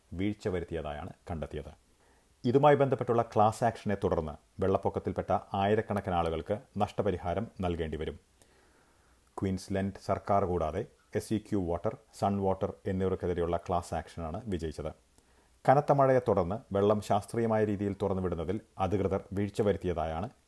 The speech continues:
കേസിൽ ആരോപിച്ചിരുന്നത്. രണ്ടായിരത്തി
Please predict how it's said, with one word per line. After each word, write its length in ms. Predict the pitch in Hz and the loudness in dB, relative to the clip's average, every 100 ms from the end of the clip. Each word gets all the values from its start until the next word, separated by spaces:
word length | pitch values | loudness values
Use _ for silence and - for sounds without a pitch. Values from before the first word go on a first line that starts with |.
| 95 | 0
കേസിൽ 340 | 90 - 107 - | 0 -2 -8 -4
ആരോപിച്ചിരുന്നത്. 640 | 85 85 82 80 82 78 80 _ _ _ _ _ _ _ _ 98 | -4 -2 -4 -8 -8 -8 -10 _ _ _ _ _ _ _ _ -4
രണ്ടായിരത്തി 440 | 85 87 85 90 | 0 0 -2 -4